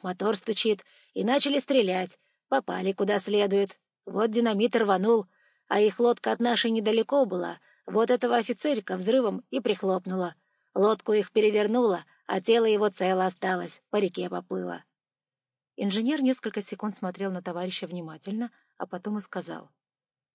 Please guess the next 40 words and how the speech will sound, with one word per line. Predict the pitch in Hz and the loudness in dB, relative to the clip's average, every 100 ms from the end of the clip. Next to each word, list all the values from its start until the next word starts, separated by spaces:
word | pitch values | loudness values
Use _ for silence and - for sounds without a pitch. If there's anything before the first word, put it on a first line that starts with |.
| _ | _
"Этот | 196 202 196 | -6 -4 -2
вариант | 196 196 185 | 0 2 0
тоже | 196 160 | -4 -4
исключать | 156 - - 165 - | -8 -14 -12 -12 -12
нельзя". | 170 165 170 151 _ _ _ _ _ _ _ _ _ _ | -14 -12 -16 -18 _ _ _ _ _ _ _ _ _ _
Они, | 220 277 | -2 0
конечно, | 285 269 269 240 | 2 2 2 0
разговаривали | 226 202 208 220 226 196 185 | -2 0 -2 0 -2 -2 -2
о | 185 | -4
ночном | 190 - 185 175 - | -4 -4 -8 -8 -6
акте | 196 240 - 233 | -6 -6 -6 -6
и | 233 208 | -4 -4
на | 175 | -4
вид | 170 175 | -6 -8
были | 165 160 | -8 -12
спокойны, | 160 - 156 - 226 226 226 - - - _ _ _ | -14 -14 -12 -2 0 0 -2 -6 -20 -20 _ _ _
но | 226 | 0
на | 254 | 0
самом | 262 277 254 | 2 0 0
деле | 226 233 | 0 2
оба | 233 202 214 | 0 2 0
этих | 208 202 | -2 -4
опытных | 208 196 - 190 | -6 -6 -10 -10
человека | - 185 175 196 185 | -8 -6 -4 -6 -6
были | 175 175 | -8 -8
очень | 180 175 | -8 -10
напряжены. | 170 175 170 175 160 - - _ _ - _ _ | -10 -10 -8 -8 -8 -12 -18 _ _ -20 _ _
И | 190 | -4
не | 180 | -4
только | 180 202 190 | -2 -4 -4
потому, | 202 202 196 | -6 -4 -4
что | - 180 | -6 -6
давно | 185 190 190 | -4 -2 -4
пошли | 185 196 | -6 -6
вторые | 185 185 185 190 | -6 -4 -4 -4
сутки, | - 240 - | -6 -10 -10
что | 160 - | -14 -10
они | 175 175 | -8 -8
не | 175 | -10
спали, | - - 165 160 | -10 -10 -10 -10